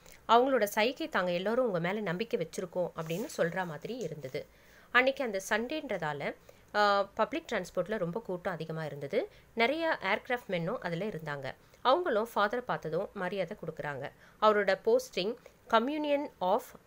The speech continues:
Saints on the Western Line, Strathfield. அங்க இருந்து அவங்க அம்மாவை பார்க்க சென்ட்ரல் ஸ்டேஷனுக்கு போயிட்டு இருக்காரு.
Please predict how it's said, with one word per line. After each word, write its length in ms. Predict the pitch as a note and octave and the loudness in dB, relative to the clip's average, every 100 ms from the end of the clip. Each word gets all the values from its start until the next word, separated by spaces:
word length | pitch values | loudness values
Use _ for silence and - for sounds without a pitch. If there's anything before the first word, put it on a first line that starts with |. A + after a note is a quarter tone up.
| - | -2
Saints 460 | - A#3 C#4+ - - | 4 4 2 -6 -6
on 200 | F3+ E3 | -4 -4
the 100 | B3 | -4
Western 400 | F#3+ E3 - G#3 | -4 -4 -4 -4
Line, 280 | F3+ C#3 D#3 - | -4 -4 -6 -12
Strathfield. 680 | - F#3+ E3+ - F#3 C#3+ - - - - | -6 -6 -6 -8 -8 -6 -10 -12 -20 -6
அங்க 220 | - A#3+ C4 | 4 6 6
இருந்து 240 | C#4 E4+ | 2 2
அவங்க 240 | C#4 G3 | 0 2
அம்மாவை 280 | F3 G3 C4 | -2 0 -4
பார்க்க 280 | C4 B3 - | -2 -2 -2
சென்ட்ரல் 340 | A#3+ G#3 G#3+ B3+ | -4 -4 -2 -6
ஸ்டேஷனுக்கு 520 | - E3+ - D#3 C4 | -4 -6 -6 -6 -6
போயிட்டு 320 | A#3+ F3+ E3+ | -4 -6 -6
இருக்காரு. 340 | - C#3 B2+ | -8 -10 -10